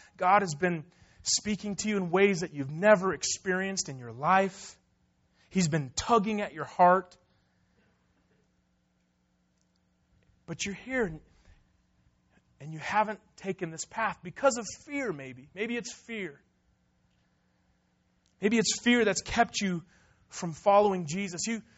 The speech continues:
you've trusted people in the past and you, your trust has been abused, and so you protect that trust, and you don't want to give up that trust. "And I don't want to, I don't want to trust again."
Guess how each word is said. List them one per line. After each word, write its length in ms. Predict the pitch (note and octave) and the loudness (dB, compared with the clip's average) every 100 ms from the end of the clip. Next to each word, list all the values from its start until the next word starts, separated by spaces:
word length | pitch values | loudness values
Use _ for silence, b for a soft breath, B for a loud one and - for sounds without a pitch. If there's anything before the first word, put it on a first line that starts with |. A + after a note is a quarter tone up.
| b | b
you've 240 | G#3+ C4 - | 0 0 0
trusted 560 | - A#3+ G3+ - G3 | -4 -2 -2 -4 -6
people 380 | - A#3 - A3+ | -4 -2 -2 -6
in 80 | G#3+ | -8
the 60 | G3+ | -10
past 480 | - - G#3 - | -6 -2 0 -2
and 160 | F#3+ D3+ - b b - | -8 -14 -18 b b -14
you, 120 | F#3+ - b b b | -14 -14 b b b
your 100 | F#3 | -6
trust 480 | E3+ - B3 G#3+ - | -4 -2 0 0 -2
has 140 | E3+ | -6
been 160 | C#3+ F3+ | -4 -4
abused, 560 | C#3+ D3+ F3+ F3+ E3 E3+ | -4 -10 -10 -10 -14 -10
and 100 | D#3+ | -6
so 140 | G3 | -4
you 160 | F#3 E3+ | -6 -8
protect 500 | E3+ - - G#3+ - | -10 -8 -6 -6 -6
that 160 | E3 | -8
trust, 380 | - F#3 D#3+ - | -6 -8 -8 -10
and 100 | D#3+ | -8
you 80 | E3+ | 0
don't 180 | A3 G#3 | 0 2
want 160 | G3+ | 0
to 60 | F#3 | 0
give 220 | E3 F#3 | 0 2
up 160 | F#3+ F#3+ | 0 -2
that 160 | - | -14
trust. 340 | - F#3 D#3+ - | -10 -8 -10 -8
"And 100 | F#3+ | 0
I 80 | |
don't 160 | A3+ A#3 | 0 0
want 140 | G#3+ | -2
to, 60 | G3 b b b b - | -6 b b b b -12
I 60 | G3+ | -8
don't 160 | G#3 | -8
want 280 | G3+ G3+ F3 | -2 0 0
to 60 | - b b b b | -6 b b b b
trust 420 | - - A3+ - | -8 -4 -4 -4
again." 300 | F#3+ D3 B2+ | -8 -12 -16